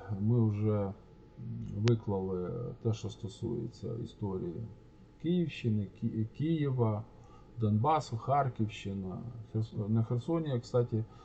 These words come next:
до речі, е, в Херсоні консультували перед війною.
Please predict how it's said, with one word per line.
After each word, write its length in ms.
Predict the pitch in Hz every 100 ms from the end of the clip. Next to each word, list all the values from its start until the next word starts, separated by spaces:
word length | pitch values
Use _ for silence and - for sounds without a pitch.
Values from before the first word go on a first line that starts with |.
| -
до 140 | 110 131
речі, 280 | 147 -
е, 40 | 131
в 380 | 113 113 110 104
Херсоні 500 | - 113 165 165 131
консультували 680 | 120 110 113 123 131 135 113
перед 300 | 117 110 104
війною. 580 | 107 117 147 143 127